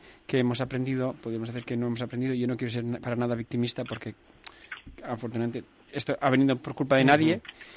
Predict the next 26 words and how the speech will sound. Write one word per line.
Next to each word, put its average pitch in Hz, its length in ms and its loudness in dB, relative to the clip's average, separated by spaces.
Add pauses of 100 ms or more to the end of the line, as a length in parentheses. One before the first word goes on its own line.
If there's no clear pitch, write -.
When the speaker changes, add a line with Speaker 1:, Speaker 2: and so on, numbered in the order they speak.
(300)
Speaker 1:
Eh, 117 680 2
pero 123 160 -4
sí 131 160 -4
que 127 240 -2
no, 127 200 -2
no, 135 220 0 (400)
efectivamente 131 460 -2
la 131 80 0
criminalización, 131 760 0
pues, 123 220 -6
es 117 120 -6
un, 127 220 0
es 131 140 -6
un 131 80 2
estigma 135 400 -2
que, 123 240 -4
que 127 100 -6
cuesta 123 300 -4
mucho 123 320 -4
quitar, 131 280 -2 (320)
y 151 60 -2
pre-, 135 160 -2
pero, 135 220 -2
pero 139 260 2
pienso 143 420 2
que 123 220 -6